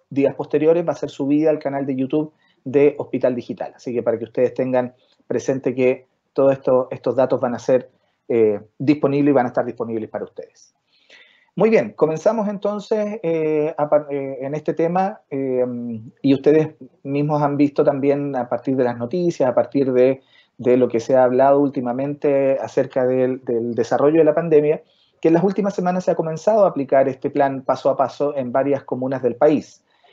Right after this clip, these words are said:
Eh, este plan ha permitido, cada uno de sus pasos ha permitido que muchos chilenos y chilenas retomen progresivamente sus actividades habituales de manera presencial. Eh, algunos han podido volver a sus trabajos, otros han podido salir a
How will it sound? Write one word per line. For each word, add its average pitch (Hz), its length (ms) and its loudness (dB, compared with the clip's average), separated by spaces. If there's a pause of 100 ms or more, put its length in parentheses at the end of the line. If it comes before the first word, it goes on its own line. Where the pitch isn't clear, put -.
(180)
Eh, 123 520 4
este - 220 2
plan 151 340 2
ha 147 80 0
permitido, 147 680 0
cada 139 220 0
uno 143 220 -4
de 135 60 -4
sus 135 120 -8
pasos 135 280 -4
ha - 20 -8
permitido 123 400 -4
que 113 80 -6
muchos 143 300 -6
chilenos 151 380 2
y 147 100 -6
chilenas 147 600 -2 (380)
retomen 156 840 -2
progresivamente 147 840 -2
sus 147 180 -6
actividades 143 580 0
habituales 139 440 -2
de 143 60 -4
manera 135 360 -2
presencial. 143 640 -4 (520)
Eh, 123 380 2
algunos 131 380 0
han 123 100 -6
podido 117 280 -2
volver 110 240 -2
a 104 40 -10
sus 117 140 -16
trabajos, 151 840 2
otros 147 320 -2
han 127 140 -8
podido 123 280 -4
salir 117 300 -4
a 117 100 0